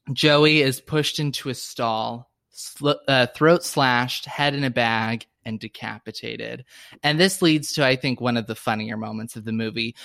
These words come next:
which is when two other gays then stumble into the bathroom, see his body, and think that it's a prop, and then it twitches, and there's kind of a fun gross out there.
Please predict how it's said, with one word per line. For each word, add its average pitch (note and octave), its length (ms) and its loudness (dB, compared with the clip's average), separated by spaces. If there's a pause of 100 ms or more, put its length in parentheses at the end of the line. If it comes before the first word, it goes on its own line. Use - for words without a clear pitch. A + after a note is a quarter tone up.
(160)
which C#3 200 2
is B2 180 0
when B2+ 240 2
two D3+ 280 2
other C3 220 4
gays A2+ 400 0
then A2 220 -2
stumble B2 540 2
into A#2 260 0
the A2+ 100 0
bathroom, A2 800 0 (180)
see F3 280 2
his D#3+ 140 4
body, B2 460 4
and A#2 180 0
think B2+ 300 4
that A#2 140 2
it's A2 180 -4
a G#2+ 60 -6
prop, A2+ 560 0
and A#2 120 -2
then A2+ 100 0
it A2 120 -6 (100)
twitches, - 800 -6
and A2+ 140 0
there's A2+ 200 -2
kind A#2 220 0
of A2+ 60 0
a G#2+ 80 0
fun G#2+ 280 -2
gross A2+ 380 -6
out A2+ 320 -8
there. - 380 -10